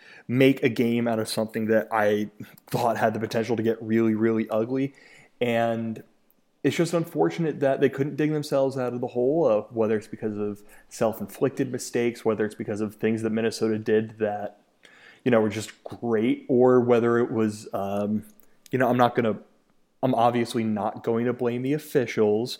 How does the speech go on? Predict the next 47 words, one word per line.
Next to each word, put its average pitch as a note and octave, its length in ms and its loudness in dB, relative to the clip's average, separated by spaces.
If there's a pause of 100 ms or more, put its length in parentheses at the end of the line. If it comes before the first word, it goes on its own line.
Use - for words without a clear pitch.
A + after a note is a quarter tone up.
(160)
for - 240 -4
everything A2+ 520 -4
that D3+ 160 -4
happened, A2+ 640 0 (420)
but B2+ 120 4
let's B2 260 0
just C#3 200 -4
say B2+ 160 4
there A2+ 140 0
were A#2 80 -2
some A#2+ 220 -4
things A#2 280 -2
in A#2+ 100 -6
that A2 140 -2
game G#2 260 -4
that G#2+ 120 -2
I G2+ 120 -6
thought G#2+ 340 -2
might A2+ 560 -2
have G#2+ 160 -6
not G#2+ 400 -4
been G2+ 240 -4
called G2+ 580 0 (240)
that G#2+ 180 -6
should A2 220 0
have G2+ 180 -2
been G2+ 200 -4
called. F#2+ 520 -4 (440)
Um, F#2 640 -2 (560)
or G#3 140 12
in F#3+ 60 8
the E3 80 4
instance C3 240 0
of B2+ 80 2
one A2+ 160 4
thing, G#2+ 180 0
it A2 140 2
got G#2 220 -2
called G#2 260 0
when G2 140 -2
it G2 80 -8
should G2 160 -6
not F2+ 160 -8
have E2 100 -12
been - 100 -20
called. - 280 -10
So A#2 300 2